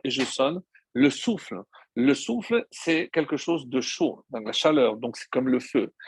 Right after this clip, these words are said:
Il y a aussi l'air, l'air que je mets. Il y a la salive, donc il y a de l'eau. Quels sont les trois éléments dont j'ai parlé ici ? Le feu,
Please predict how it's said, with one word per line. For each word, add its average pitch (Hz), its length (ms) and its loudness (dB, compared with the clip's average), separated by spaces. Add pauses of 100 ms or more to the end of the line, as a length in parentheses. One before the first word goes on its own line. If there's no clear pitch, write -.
(260)
Il 151 140 6
y 202 80 4
a 233 100 6
aussi 202 540 0
l'air, 151 480 2 (120)
l'air 120 220 -2
que 113 140 -8
je 127 120 -6
mets. 165 280 -6 (340)
Il 131 220 0
y 147 60 6
a 147 200 4
la 135 240 2
salive, 175 800 -4 (360)
donc - 300 -2
il 127 60 2
y 127 40 6
a 120 80 6
de 139 120 4
l'eau. 185 360 4 (300)
Quels 214 120 0
sont 220 140 0
les 170 100 2
trois 185 280 -4
éléments 160 300 -2
dont 139 140 -6
j'ai 131 140 -2
parlé 123 320 -2
ici ? 151 400 -4 (300)
Le 120 200 4
feu, 175 420 2